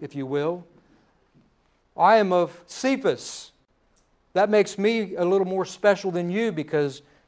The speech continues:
you are only of Apollos."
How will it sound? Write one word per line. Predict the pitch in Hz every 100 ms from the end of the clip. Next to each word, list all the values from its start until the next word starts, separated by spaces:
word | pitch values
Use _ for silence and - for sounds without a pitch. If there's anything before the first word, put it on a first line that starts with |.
| _
you | 185 214
are | 185 170
only | 175 175 170 160
of | 156 143 135 - _ _ _ _ _ _ _ _ _ _ _ _ _ _ _ _ _ _ _ -
Apollos." | - 196 226 143 - - -